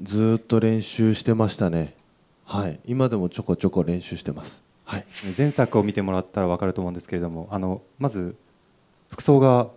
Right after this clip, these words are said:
Speaker 2: だいぶ変わってるんですけれども、これには深い事情がありまして、あの、深すぎて全部ネタバレになってしまうんで、これ以上は何も言えないんですけれども、前作よりも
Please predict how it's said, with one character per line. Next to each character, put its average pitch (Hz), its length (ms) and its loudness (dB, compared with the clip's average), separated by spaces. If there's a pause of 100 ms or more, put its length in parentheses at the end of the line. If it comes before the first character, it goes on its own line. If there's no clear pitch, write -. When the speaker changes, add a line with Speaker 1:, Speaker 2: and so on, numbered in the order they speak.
(720)
Speaker 2:
だ 123 100 6
い 117 60 6
ぶ 104 360 4
変 113 80 2
わ 104 60 4
っ 104 60 -4
て 113 100 0
る 104 80 0
ん - 20 -2
で 90 80 -2
す - 80 -8
け 104 60 -6
れ 90 60 -2
ど 87 80 -4
も、 87 60 -4
こ - 100 -2
れ 117 80 2
に 107 80 0
は 85 240 0 (560)
深 113 340 2
い 110 80 2
事 95 80 -6
情 90 180 2
が 85 360 0 (160)
あ 104 40 -6
り 95 80 -4
ま 87 120 -4
し - 80 -14
て、 82 240 -6 (600)
あ 95 100 -6
の、 90 60 -6
深 139 260 -2
す - 180 -10
ぎ 135 100 0
て 90 380 0 (420)
全 127 220 2
部 131 80 4
ネ 104 100 0
タ 113 80 2
バ 110 120 6
レ 110 60 4
に 107 40 0
な 110 80 0
っ - 20 -12
て - 80 -8
し - 140 -8
ま 90 80 -2
う 87 40 -4
ん 85 60 -4
で、 82 260 -2 (580)
こ - 100 -6
れ 127 80 4
以 - 20 -4
上 110 140 2
は 95 80 2
何 90 180 -2
も 113 120 2
言 117 80 2
え 117 60 4
な 123 80 4
い 117 40 2
ん - 20 0
で 101 80 0
す - 80 -16
け 101 60 -2
れ 90 80 -2
ど 87 80 -4
も、 85 300 -4 (300)
前 131 220 2
作 120 300 0
よ 117 100 4
り 117 100 4
も 98 440 2